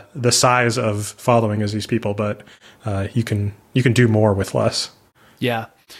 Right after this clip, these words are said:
Speaker 2: Yeah, I totally, I totally buy that. And I have seen some of these people, um, grow these huge accounts and then move on from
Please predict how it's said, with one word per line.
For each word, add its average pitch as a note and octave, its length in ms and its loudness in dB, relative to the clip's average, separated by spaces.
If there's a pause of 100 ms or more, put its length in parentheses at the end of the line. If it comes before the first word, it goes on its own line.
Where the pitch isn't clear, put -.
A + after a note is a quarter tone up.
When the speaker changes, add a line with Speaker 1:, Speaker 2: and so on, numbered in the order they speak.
(100)
Speaker 2:
Yeah, A#2 260 2
I C#3 80 -2
totally, B2 520 2 (120)
I C3+ 80 0
totally A#2 320 0
buy A2+ 180 0
that. A2+ 220 0
And C#3 100 2
I D3 80 4
have D3 320 2
seen B2 640 2 (440)
some C3 260 2
of A#2 160 0
these A#2+ 220 -2
people, A2 800 0
um, A2+ 540 -2 (260)
grow C#3+ 180 6
these C3 180 4
huge B2+ 220 4
accounts A#2 380 0
and A#2 100 2
then A2+ 120 2
move A2+ 220 0
on A2 380 4
from A2+ 480 0